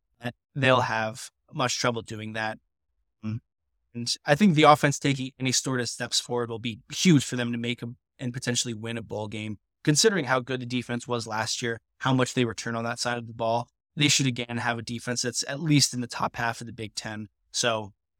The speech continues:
um, I think Nebraska could have a pretty good roster last year, next year. You also have to consider the talent that's been coming into Nebraska as well. Um, Scott Frost was not recruiting very well when he was at Nebraska. Classes consistently outside the top thirty, even top fifty sometimes.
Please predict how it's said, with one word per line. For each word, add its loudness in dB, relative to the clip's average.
um, -14
I -6
think 4
Nebraska 6
could 0
have 6
a 4
pretty -2
good -2
roster 0
last -2
year, -6
next -4
year. -4
You 6
also 10
have 8
to 4
consider 2
the -4
talent 2
that's -10
been -6
coming -4
into -6
Nebraska -2
as -8
well. -2
Um, 0
Scott 2
Frost 0
was -2
not 2
recruiting -2
very 0
well -4
when -6
he -2
was -2
at -2
Nebraska. 0
Classes 4
consistently -2
outside -4
the -16
top -8
thirty, -4
even -8
top -10
fifty -6
sometimes. -4